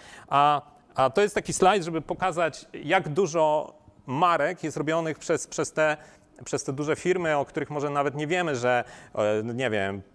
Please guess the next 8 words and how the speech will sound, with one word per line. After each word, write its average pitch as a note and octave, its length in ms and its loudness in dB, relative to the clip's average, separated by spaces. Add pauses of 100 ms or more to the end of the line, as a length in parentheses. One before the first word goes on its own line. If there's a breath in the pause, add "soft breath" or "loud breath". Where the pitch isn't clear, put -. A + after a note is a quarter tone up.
podpaski, D3 920 2 (200 loud breath)
e, A2+ 300 0
Gillette C#3+ 640 2
i, C3+ 460 0
e, B2 240 -4
i B2 240 -4
Blendamet C#3 800 0
czy, B2 420 2